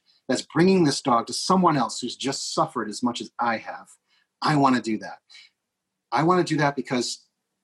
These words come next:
I feel it and I know that I can translate it. I'm gonna try to translate this into something else because I cannot hold on to this." And that's what I put into my work. And I put that into my work all the time when I'm telling a story like this.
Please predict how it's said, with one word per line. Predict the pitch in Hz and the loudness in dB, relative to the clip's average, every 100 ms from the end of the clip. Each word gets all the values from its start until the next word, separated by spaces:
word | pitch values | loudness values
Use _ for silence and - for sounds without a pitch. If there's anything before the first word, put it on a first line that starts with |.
| _ - | _ -6
I | 127 139 156 143 - _ _ _ - | -2 0 0 -4 -10 _ _ _ -20
feel | - - 175 131 | -14 0 2 2
it | - - _ _ _ - | 0 -14 _ _ _ -4
and | 117 120 | -2 2
I | 127 139 | 4 4
know | 139 131 | 4 4
that | 113 117 | 2 -4
I | - | -4
can | 113 104 | -4 -6
translate | - 135 127 113 92 | -2 0 0 -2 -8
it. | 90 - _ | -12 -18 _
I'm | 120 139 | 2 2
gonna | 143 | 2
try | 117 - 131 | 0 0 0
to | 117 | 0
translate | - 131 127 120 | 2 2 4 2
this | 131 117 | 0 0
into | 104 92 | 0 -2
something | - 123 123 113 | 0 0 2 0
else | 101 87 - | -2 -2 -4
because | - 110 113 95 | -2 -2 -2 -2
I | 107 | -2
cannot | - 120 120 107 | 2 2 2 0
hold | 123 117 | 0 2
on | 117 | 2
to | 110 87 | -2 -10
this." | 82 - - - - - - - - | -8 -8 -8 -10 -20 -18 -16 -8 2
And | 120 | 4
that's | 139 - | 4 2
what | 131 | 2
I | 127 | 2
put | 120 139 | 0 0
into | 131 120 | 0 2
my | 113 104 | 0 0
work. | 98 151 - - - _ _ 101 | 0 0 0 -12 -20 _ _ -6
And | |
I | 107 | -6
put | - 147 | -4 0
that | 143 | 2
into | 131 117 | 4 2
my | 110 | 2
work | 120 117 | 2 2
all | 113 101 | 0 -2
the | |
time | - 151 156 | -2 0 2
when | 104 | 0
I'm | - | -2
telling | 139 120 | 0 0
a | 101 | 0
story | - 160 175 | 0 2 2
like | 104 - | 0 -4
this. | 95 - - | -8 -4 -6